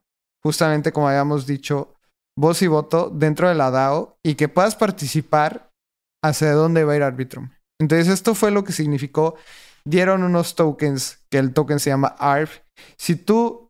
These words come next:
todavía no sabes si puedes recibir el token o no, ve a arbitrum punto foundation y ahí puedes verificar si eres acreedor al airdrop. Y algunas estadísticas bien interesantes al día de hoy es que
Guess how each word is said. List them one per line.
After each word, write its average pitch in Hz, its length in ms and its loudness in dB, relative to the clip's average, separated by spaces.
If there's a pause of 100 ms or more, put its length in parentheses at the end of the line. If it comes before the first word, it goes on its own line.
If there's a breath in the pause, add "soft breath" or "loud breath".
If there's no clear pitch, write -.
todavía 208 280 4
no 208 120 2
sabes 196 460 2
si 165 140 -2
puedes 170 240 0
recibir 151 340 0
el 156 140 0
token 156 240 -2
o 131 80 0
no, 135 300 0
ve 151 160 0
a 156 320 0
arbitrum 151 460 -4
punto 143 300 -4
foundation 139 720 -4 (380 loud breath)
y 151 80 0
ahí 160 360 4
puedes 165 720 0
verificar 156 920 -2 (200)
si - 280 -2
eres 143 580 0
acreedor 135 760 -4 (380)
al 120 220 -2
airdrop. 156 540 -2 (580 loud breath)
Y 175 380 4
algunas 233 360 2
estadísticas 180 600 0
bien 185 120 2
interesantes 165 540 -2
al 143 120 0
día 151 120 4
de 143 140 2
hoy 135 220 -2 (180)
es 165 240 2
que 175 480 0